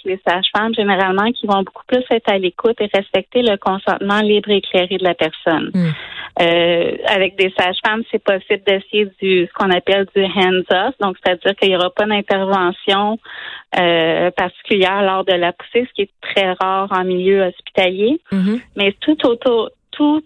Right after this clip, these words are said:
Speaker 1: tourne autour de ça. Vraiment, le consentement est pas, est pas, est pas bien appliqué, est pas appliqué, même souvent pas du tout, lors des accouchements au Québec en milieu hospitalier.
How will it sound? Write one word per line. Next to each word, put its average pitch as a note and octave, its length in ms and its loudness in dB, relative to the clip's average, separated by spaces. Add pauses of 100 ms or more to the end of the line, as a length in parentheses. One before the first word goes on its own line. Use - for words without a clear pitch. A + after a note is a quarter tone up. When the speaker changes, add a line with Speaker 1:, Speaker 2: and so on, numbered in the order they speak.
Speaker 1:
tourne A3+ 240 0
autour A3 340 0
de G3+ 240 2
ça. G#3 220 2
Vraiment, A3 580 -2 (120)
le F3+ 520 2
consentement A#3 840 -2
est G3 220 -2
pas, G#3+ 440 0 (300)
est G3+ 140 -4
pas, A3+ 280 2
est G#3 80 -2
pas B3 160 -2
bien B3 200 0
appliqué, A3+ 440 0
est G#3+ 60 0
pas G#3+ 180 0
appliqué, A3+ 500 -2
même G#3 280 2 (140)
souvent G#3 220 0
pas G#3+ 160 0
du G#3 80 -6 (140)
tout, B3+ 220 2 (420)
lors G#3+ 180 0
des G3+ 180 0
accouchements G#3+ 440 0
au A#3 40 -4
Québec G#3+ 360 -2
en G#3+ 100 0
milieu G3+ 220 2
hospitalier. G3+ 680 0